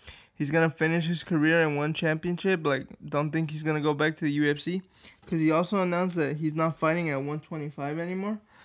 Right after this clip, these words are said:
But he's fighting the flyweight,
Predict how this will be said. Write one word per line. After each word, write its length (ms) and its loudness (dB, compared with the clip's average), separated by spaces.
But 180 4
he's 280 4
fighting 480 6
the 80 6
flyweight, 960 6